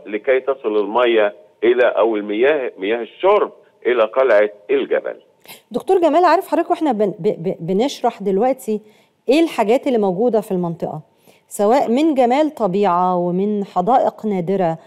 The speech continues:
Speaker 1: أو من آثار، آه، تاريخية، آه، مسيحية، يهودية، إسلامية، آه، أو من منطقة هتبقى منطقة كمان ترفيهية، يعني فيها كل وسائل المتعة، آه، يضاف ده إلى سيل من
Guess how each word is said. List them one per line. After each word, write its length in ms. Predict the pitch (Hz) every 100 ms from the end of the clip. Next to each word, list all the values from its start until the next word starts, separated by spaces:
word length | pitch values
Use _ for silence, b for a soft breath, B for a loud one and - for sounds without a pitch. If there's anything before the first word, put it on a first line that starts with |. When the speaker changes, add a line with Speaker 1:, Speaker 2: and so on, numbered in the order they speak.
| b b _ 254
Speaker 1:
أو 300 | 339 330 294
من 320 | 240 277 240
آثار، 600 | 208 214 247 233 226 185 -
آه، 300 | 196 185 185
تاريخية، 960 | 185 220 220 190 220 208 180 175 165 160
آه، 340 | 175 175 170
مسيحية، 720 | 180 196 196 202 226 240 208
يهودية، 840 | 196 185 175 185 185 247 226 196 175
إسلامية، 720 | - 202 190 233 240 214 220 b b b b b _ 196
آه، 560 | 196 190 185 185 180 - _ 220
أو 120 | 294
من 200 | 302 269
منطقة 420 | 240 233 320 254
هتبقى 500 | 202 190 202 - 202
منطقة 400 | 196 175 247 202
كمان 340 | 202 214 240
ترفيهية، 760 | 226 175 - 185 170 240 254 247
يعني 640 | 220 185 165 175 175 175 b b b _
فيها 200 | 214 208
كل 300 | 208 269 240
وسائل 440 | 185 185 220 190
المتعة، 460 | 180 202 220 190 202 b b b _ 196
آه، 360 | 190 180 180 -
يضاف 460 | 214 220 277 359 226
ده 220 | 233 294
إلى 500 | 226 247 262 254 -
سيل 480 | - - 269 277 254
من 300 | 233 254 254